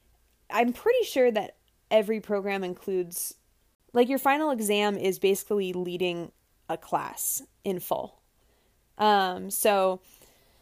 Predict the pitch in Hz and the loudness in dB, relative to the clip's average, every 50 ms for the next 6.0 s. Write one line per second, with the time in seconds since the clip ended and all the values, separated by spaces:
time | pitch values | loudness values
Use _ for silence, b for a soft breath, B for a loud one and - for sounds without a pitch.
0 | b b b b b b b b - 226 226 240 254 269 294 285 - - 254 254 | b b b b b b b b 0 4 6 6 6 6 4 2 2 4 4 6
1 | 262 247 - - - 226 214 208 208 - - - - 226 226 226 - - 262 262 | 4 4 0 0 4 4 6 6 4 2 -4 -2 2 4 4 4 6 6 6 6
2 | 262 254 240 220 196 196 202 202 180 165 165 165 180 196 180 180 - - - - | 6 4 2 0 0 0 0 0 0 0 -2 -2 -2 -2 -2 -2 -2 -6 -4 0
3 | - 180 160 160 170 - - 196 185 180 - - 220 208 196 190 180 - 175 180 | 2 4 4 4 2 2 4 4 4 4 2 0 0 0 0 2 2 2 2 2
4 | - - 220 220 214 214 208 208 - - 208 202 233 285 269 220 190 185 185 190 | 2 0 -2 -2 -2 -2 -4 -6 -2 0 2 2 2 2 0 -2 -4 -4 -4 -6
5 | 202 - - - 190 - - - 240 247 233 202 190 180 - 185 185 175 175 196 | -8 -8 -8 -8 -8 -8 -8 -6 -4 -4 -2 -4 -4 -6 -6 -4 -2 -2 -2 -2